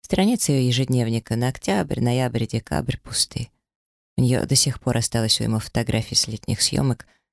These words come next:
требующих обработки, так что в ближайший месяц заняться ей точно будет чем. Но каждое утро она просыпается с чувством, что у неё нет никаких дел. Никакого чёткого распорядка, никакой цели.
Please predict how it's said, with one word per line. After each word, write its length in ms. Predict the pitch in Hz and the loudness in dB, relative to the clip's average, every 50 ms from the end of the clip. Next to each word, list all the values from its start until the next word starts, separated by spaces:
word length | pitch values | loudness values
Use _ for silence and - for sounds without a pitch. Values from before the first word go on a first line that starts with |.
| _ _ - | _ _ 0
требующих 580 | - 123 123 104 117 113 - - 113 107 - | 0 2 2 2 2 2 2 2 0 0 -2
обработки, 720 | 123 113 123 123 135 127 117 107 110 - - - - 123 - _ _ _ _ _ _ _ _ _ | -2 0 0 0 0 0 -2 -4 -6 -6 -10 -14 -14 -14 -16 _ _ _ _ _ _ _ _ _
так 160 | - 120 - | -4 -2 0
что 140 | - - 120 | 2 2 2
в 60 | 110 | 2
ближайший 520 | 113 127 131 123 120 120 117 - - - 120 | 2 2 4 4 4 4 4 4 2 2 2
месяц 400 | 127 143 170 165 - - 113 104 | 2 2 2 2 2 0 0 0
заняться 460 | 110 113 113 117 127 127 - - 127 | 0 2 2 2 2 2 2 0 0
ей 80 | 117 - | 0 0
точно 500 | - - 135 151 - - - - 127 120 | 0 0 0 0 0 -2 -2 0 0 0
будет 340 | 117 120 123 117 104 - - | 2 0 0 0 -2 -4 -2
чем. 340 | - - - - - 120 - - _ _ _ _ _ _ _ _ _ _ _ _ - | -2 0 0 -2 -4 -6 -8 -12 _ _ _ _ _ _ _ _ _ _ _ _ -10
Но 80 | - - | -10 -2
каждое 360 | - 220 208 156 - 151 151 | 2 2 2 2 2 2 2
утро 220 | 160 160 - - | 2 2 0 2
она 160 | 127 127 127 | 2 2 2
просыпается 720 | 123 - 135 127 - - - - - 117 110 - - - 120 | 2 2 0 0 0 0 0 0 0 0 0 0 -2 -2 0
с 60 | - | 0
чувством, 640 | - - - 185 185 - - - - 143 135 127 - _ _ _ _ _ | 0 0 0 0 0 0 0 -2 -2 -2 -2 -2 -6 _ _ _ _ _
что 180 | - - - | 0 2 4
у 40 | 160 | 4
неё 180 | 156 143 143 143 | 4 4 4 4
нет 240 | 147 147 139 - | 2 2 0 0
никаких 560 | - 120 - - 117 - - - 113 107 107 - | 0 0 0 0 -2 -2 -2 -2 -2 -2 -2 -4
дел. 180 | - 131 123 117 - _ _ _ _ _ _ _ _ _ _ _ _ | -4 -6 -6 -6 -8 _ _ _ _ _ _ _ _ _ _ _ _
Никакого 480 | - 147 139 - 139 123 - 139 127 123 | 2 2 2 2 0 0 2 2 2 2
чёткого 420 | - - 117 - - - 107 113 | 2 0 -2 -2 -2 -2 -2 0
распорядка, 760 | 110 113 - - - 127 127 151 175 160 - - - - - | 0 0 -2 0 0 2 2 2 0 0 -4 -6 -8 -4 -4
никакой 420 | - - - - - - - 113 | -4 -4 -4 -6 -6 -4 -2 -2
цели. 440 | 113 - - - - - 120 - - | -2 0 -2 -2 -2 -6 -8 -10 -14